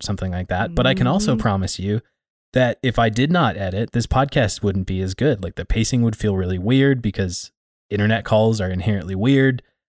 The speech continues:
Speaker 2: Ah.
Speaker 1: There, there's all sorts of stuff that I work on through the edit. And I think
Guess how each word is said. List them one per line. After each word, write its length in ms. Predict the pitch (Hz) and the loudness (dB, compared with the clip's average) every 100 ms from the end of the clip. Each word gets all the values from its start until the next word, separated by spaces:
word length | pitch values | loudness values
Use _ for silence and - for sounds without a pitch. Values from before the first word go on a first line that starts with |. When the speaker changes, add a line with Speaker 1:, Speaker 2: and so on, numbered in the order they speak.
| _ 185 | _ -12
Speaker 2:
Ah. 640 | 175 175 185 175 165 165 _ _ _ _ - | -8 -4 -4 -4 -6 -10 _ _ _ _ -2
Speaker 1:
There, 220 | 139 139 | 2 2
there's 220 | 139 131 | 2 2
all 120 | 139 | 2
sorts 300 | 143 - 151 | 0 0 0
of 80 | 135 | -2
stuff 280 | - 139 - | -2 -2 0
that 120 | 120 | 2
I 60 | 113 | 2
work 260 | 110 117 113 | 4 2 2
on 380 | 107 101 98 - - | 2 2 0 -4 -2
through 160 | 117 | 0
the 160 | 101 98 | 0 0
edit. 320 | 123 101 90 - _ _ - | 0 0 -4 -10 _ _ -2
And 320 | 120 117 110 - | 0 2 0 0
I 120 | 127 | -2
think 600 | 131 - 185 143 131 - | -2 0 0 0 -2 -10